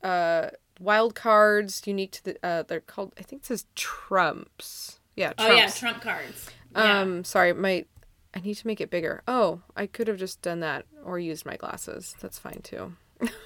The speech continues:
Speaker 1: Sorry, I'm like, "Why can't I read it?" <laughs> I'm so old. Uh, today, the suit cards are commonly called the minor arcana, while trump cards are known as the major arcana.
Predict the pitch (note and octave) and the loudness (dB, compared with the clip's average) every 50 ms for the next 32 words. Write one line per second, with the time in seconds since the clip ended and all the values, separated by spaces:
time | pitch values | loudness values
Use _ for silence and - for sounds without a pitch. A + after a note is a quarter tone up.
0 | - - - - - - - - F3+ F#3+ F#3+ - G#3 F3+ A3 A3+ A3+ A#3 A3 - | -20 -20 -18 -12 -6 -2 0 2 4 6 4 4 4 4 6 6 6 6 4 4
1 | C4+ C#4 D4 - E4+ E4+ E4+ - E4+ D#4+ D#4+ C#4+ D4+ D4+ D4+ D4+ A3 F3+ D3 - | 2 2 2 2 2 2 4 4 4 2 2 2 -2 -2 0 2 2 2 2 0
2 | - - - - - - - - - - - B3 C#4 E4 - - B3+ - - C#4+ | -4 -14 -16 -14 -14 -14 -14 -14 -12 0 6 8 8 8 8 6 2 4 4 2
3 | - B3 C4+ C4+ - D#4 D4+ - - - - - C4+ C4 B3 - C#4 B3+ B3+ - | 2 2 -2 -2 -2 -6 -8 -10 -12 -14 -10 -8 -8 -8 -6 -2 -2 -2 0 0
4 | - - G3+ - A3 A3+ A#3 A#3 C4 D4+ - - - - - - - - - - | 0 0 0 0 -2 -2 -4 -4 -6 -8 -14 -14 -16 -14 -14 -12 -12 -12 -12 -12
5 | - - - - B3+ B3 A#3+ A#3 A3+ A3 A3+ A3 - C4+ B3 D4 D4+ E4 D4+ E4 | -10 0 8 10 12 12 12 12 12 10 10 8 4 4 6 8 8 8 6 4
6 | - - F4 E4+ - - E4 D#4 C4+ D4 C#4+ - C#4 C4 B3+ C4 B3+ B3+ B3+ A#3 | 6 8 6 8 8 8 8 8 6 4 0 4 4 4 4 4 2 0 0 0
7 | - B3 A#3 A3+ A3 A3 G#3+ G3+ - - F#3+ G#3 G3+ G3 G3 F#3 F#3 - - F#3 | 4 6 8 10 10 8 8 4 0 -6 -4 -2 0 0 0 0 -2 -4 -6 -6
8 | F3+ E3+ E3+ E3+ F3+ G3 G#3+ A3+ A3+ - - B3+ B3+ - - C#4 C#4 C#4 C#4+ C#4+ | -4 -2 0 0 0 0 0 0 0 2 0 0 -2 -2 -2 -2 -2 0 0 0
9 | D4 C#4+ B3+ A3+ G#3+ G3+ G3 - - - A3+ A3 - - A3 G#3 G#3 - G3+ G3+ | 0 0 2 4 4 4 4 2 0 0 0 2 4 6 6 6 6 4 0 -2
10 | G3 F#3 F#3 F#3 F#3 F3+ G3+ F#3+ F#3+ F3+ F3 F3 E3+ E3 - - E3 - - - | 0 0 -2 -2 -4 -2 -2 -2 0 0 -2 -2 -2 -2 -4 -4 -4 -6 -8 -8
11 | - - - - - | -8 -8 -8 -10 -12